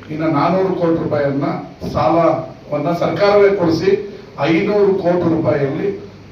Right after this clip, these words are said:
ಒಂದು ಸುಸಜ್ಜಿತವಾದ ಈಗಿನ, ಆ, ತಾಂತ್ರಿಕ ಯುಗದ ಟೆಕ್ನಿಕಲ್ ಟೆಕ್ನಾಲಜಿಯನ್ನ ಬಳಸಿ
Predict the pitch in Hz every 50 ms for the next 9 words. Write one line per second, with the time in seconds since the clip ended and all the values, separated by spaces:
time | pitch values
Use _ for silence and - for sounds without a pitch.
0 | - - - 156 147 143 151 151 151 147 - - 175 165 170 - 185 180 - -
1 | 131 120 170 175 170 165 160 160 165 175 175 170 - - - 147 151 165 180 185
2 | 180 185 175 170 170 160 160 151 - - - - - - - - - - 147 139
3 | 139 135 135 135 135 - - - 156 165 180 190 190 196 175 170 180 175 165 165
4 | 160 160 160 156 151 151 151 151 151 160 160 - - 180 170 160 175 165 147 -
5 | - - 175 170 - 175 185 180 180 175 165 160 160 160 151 151 147 139 - 147
6 | 151 156 160 165 185 190 190 190 - -